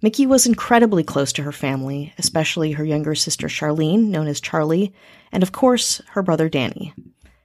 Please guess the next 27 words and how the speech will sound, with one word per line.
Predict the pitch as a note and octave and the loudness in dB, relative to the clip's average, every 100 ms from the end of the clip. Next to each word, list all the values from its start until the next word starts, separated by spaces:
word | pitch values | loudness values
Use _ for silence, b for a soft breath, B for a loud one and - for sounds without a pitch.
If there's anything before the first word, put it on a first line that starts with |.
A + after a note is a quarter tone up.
| _ | _
Mickey | - A#3+ D#4 | -4 0 2
was | D4+ | 2
also | - G#3 G3+ A3 | 2 2 2 0
an | F#3+ F#3 | -2 -2
avid | E3 E3 | -4 -6
horseback | D#3 A3 A3+ - G#3 | -4 -4 -2 -2 -4
rider | G#3+ G3+ G3+ | -2 0 0
and | G3+ F#3 | -4 -4
cyclist, | - D#3 - - - - - B B | -4 -4 -6 -12 -8 -10 -10 B B
and | - | 0
was | G3+ F#3+ | 2 6
known | G#3 B3 | 6 6
around | C4+ B3 B3 | 4 2 0
town | - F#3+ G3 | -2 -4 -2
riding | F#3 D#3+ F3 | 0 0 0
her | E3+ E3+ | -4 -6
black | D#3+ D#3 F3 - | -2 -2 -2 -2
and | F#3 | 0
gold | E3 D#3+ | 0 -2
Schwinn | - - F#3 | -4 -2 0
bicycle | G3+ D3+ - - D3+ D#3+ B B | 2 2 0 -2 -2 -4 B B
through | - | 0
the | F3+ | 0
streets | E3 - F#3+ G#3 | 0 0 0 2
of | G#3 | 0
Lafayette | F3+ D#3+ D#3+ E3+ E3 | 2 0 0 -2 -2
Parish, | - - - - - | -6 -8 -6 -6 -6